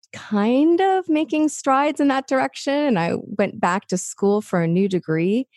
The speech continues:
I lost my grandmother. So I was a caregiver for the second time, and I was just heartbroken. I had lost the two most important people in my life.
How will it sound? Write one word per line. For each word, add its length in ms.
I 100
lost 340
my 80
grandmother. 640
So 140
I 40
was 80
a 60
caregiver 420
for 80
the 80
second 380
time, 320
and 120
I 140
was 220
just 480
heartbroken. 920
I 120
had 100
lost 320
the 80
two 320
most 320
important 380
people 240
in 80
my 120
life. 480